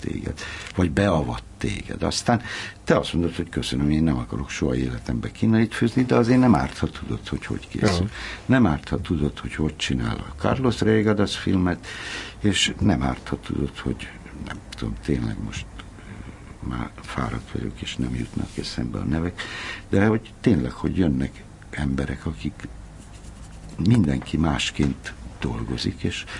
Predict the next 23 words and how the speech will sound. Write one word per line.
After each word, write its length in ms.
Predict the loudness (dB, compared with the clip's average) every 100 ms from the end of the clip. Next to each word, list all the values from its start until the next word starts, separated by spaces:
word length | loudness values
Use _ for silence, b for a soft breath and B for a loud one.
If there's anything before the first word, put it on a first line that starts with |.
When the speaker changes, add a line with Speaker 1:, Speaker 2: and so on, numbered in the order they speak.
| B
Speaker 1:
ezt 240 | 0 2 2
megosztja 540 | 2 0 -6 -2 -2 -2
velük. 220 | -6 -10 2
Speaker 2:
Aha, 180 | 2 4
de 60 | 4
ez 80 |
úgy 100 | 6
hangzik, 280 | 6 6 4
mintha 260 | 4 6 6
ez 100 | 8
a 160 | 6 4 4
világ 240 | 6 6
legjobb, 380 | 6 4 4 4
ö, 100 | 2
filmiskolája 600 | 4 4 2 2 4 4
lenne, 160 | 4 4
Speaker 1:
Hát 160 | 4 6
Speaker 2:
hogy 80 | 6
Speaker 1:
ez 80 | 6
az 140 | 6
is 200 | 4 4
jelen 360 | 4 6 4 4
pillanatban. 520 | 4 6 4 4 0